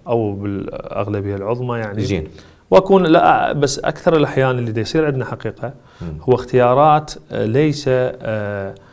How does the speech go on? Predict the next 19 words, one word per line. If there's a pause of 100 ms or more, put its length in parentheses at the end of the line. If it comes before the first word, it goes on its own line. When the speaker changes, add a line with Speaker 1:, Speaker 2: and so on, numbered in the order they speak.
(340)
Speaker 1:
يعني
متفق
عليها
بشكل
عام. (140)
Speaker 2:
مم. (360)
Speaker 1:
هي
اختيارات
Speaker 2:
مثل؟ (580)
Speaker 1:
يعني
اليوم
أنت
ما
دا،
ما
دا
تشوف
جهة
معينة،